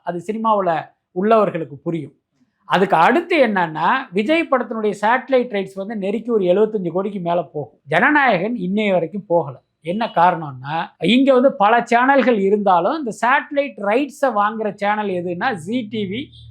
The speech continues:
விஜய் டி வி, சன் டி வி, இந்த மூணு தான். கலைஞர் டி வி, அஹ், கலைஞர் டி வி நம்ம கணக்குல எடுத்துக்க வேண்டியதில்ல, அது மக்கள் பார்க்குற தொலைக்காட்சி, அது இல்ல. இந்த மூணு டி வில கொடுத்தா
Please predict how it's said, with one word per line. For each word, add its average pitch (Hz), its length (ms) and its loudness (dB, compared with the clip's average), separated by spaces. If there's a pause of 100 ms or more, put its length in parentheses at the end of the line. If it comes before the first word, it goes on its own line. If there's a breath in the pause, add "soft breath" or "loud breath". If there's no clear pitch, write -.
(240 loud breath)
விஜய் 214 360 2
டி 202 180 -4
வி, 214 120 -8
சன் 196 340 -4
டி 196 100 -4
வி, 165 80 -6
இந்த 165 180 -8
மூணு 180 340 -2
தான். 156 180 -2 (120)
கலைஞர் 226 400 -2
டி 147 160 -10
வி, 151 100 -14 (540)
அஹ், 220 160 2
கலைஞர் 233 360 2
டி 240 100 -4
வி 247 60 2
நம்ம 240 200 -2
கணக்குல 208 340 -2
எடுத்துக்க 190 280 -4
வேண்டியதில்ல, 185 360 -2
அது 214 120 -6
மக்கள் 190 360 -4
பார்க்குற 185 340 0
தொலைக்காட்சி, 170 500 -4
அது 151 160 -6
இல்ல. 156 220 -12 (600 soft breath)
இந்த 240 260 4
மூணு 254 360 4
டி 294 160 2
வில 277 140 2
கொடுத்தா 214 360 0